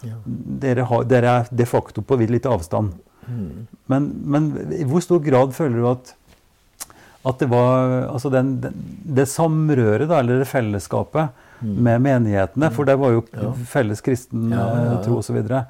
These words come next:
Speaker 1: Og jeg dro stadig på turné og
Speaker 2: Ja, og i, i
Speaker 1: overnattet
Speaker 2: hvor, i hvor stor grad
Speaker 1: stadig.
Speaker 2: var det personlig også kontakt og, og en følelse av at dere ble nær de gassiske tradisjonene,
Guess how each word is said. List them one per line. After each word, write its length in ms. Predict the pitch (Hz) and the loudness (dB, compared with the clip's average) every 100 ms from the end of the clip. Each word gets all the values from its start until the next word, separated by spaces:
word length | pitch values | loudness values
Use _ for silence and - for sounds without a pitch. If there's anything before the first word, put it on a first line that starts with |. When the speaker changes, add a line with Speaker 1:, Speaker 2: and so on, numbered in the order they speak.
| - | -6
Speaker 1:
Og 60 | |
jeg 100 | 110 | -4
dro 140 | 110 117 | -2 -4
stadig 320 | - 123 95 92 | 0 2 2 -2
på 80 | 117 | 0
turné 400 | 123 104 117 120 | 2 2 2 2
og 220 | 123 - 135 | -2 -4 2
Speaker 2:
Ja, 100 | 127 | 2
og 140 | 113 | 4
i, 60 | 160 | 2
i 20 | |
Speaker 1:
overnattet 240 | - 147 | 4 2
Speaker 2:
hvor, 160 | 139 165 | 2 2
i 180 | 156 165 | 2 0
hvor 160 | 156 | 0
stor 160 | 170 165 | -2 0
grad 100 | - | 0
Speaker 1:
stadig. 120 | 151 | 2
Speaker 2:
var 100 | 143 | 0
det 100 | 143 | -2
personlig 520 | - 156 - 120 110 131 | -2 -4 -2 -2 -2 -2
også 180 | 117 123 | -4 -6
kontakt 560 | 143 127 131 127 - | -6 -4 -6 -6 -10
og, 300 | 131 127 127 131 | -4 -2 -2 -2
og 180 | 127 123 | -2 -2
en 80 | 120 | -4
følelse 340 | 151 113 - | -4 -4 -4
av 140 | 120 113 | -4 -2
at 80 | |
dere 200 | - 123 123 | -2 -2 -2
ble 340 | 113 110 117 - - - | -2 0 -2 -6 -20 -4
nær 400 | 120 113 101 113 117 | 0 2 2 0 0
de 260 | 127 123 123 - _ _ 131 | 0 0 -2 -10 _ _ -4
gassiske 440 | 127 - 120 135 | -2 -2 -2 -2
tradisjonene, 880 | 131 147 127 - 123 110 113 117 135 | 0 0 0 0 0 0 0 0 -2